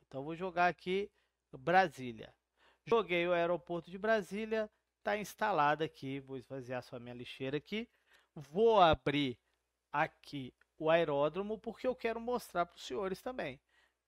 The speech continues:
Beleza? Então, vou carregar aqui o Microsoft Flight Simulator.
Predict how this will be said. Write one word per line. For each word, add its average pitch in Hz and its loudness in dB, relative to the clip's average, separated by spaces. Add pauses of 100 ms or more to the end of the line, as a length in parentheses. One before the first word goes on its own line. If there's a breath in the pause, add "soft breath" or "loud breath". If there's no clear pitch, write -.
Beleza? 208 0 (480)
Então, 185 0 (160)
vou 233 4
carregar 175 2
aqui 147 -4
o 143 -6
Microsoft 139 -6
Flight 127 -4
Simulator. 180 -4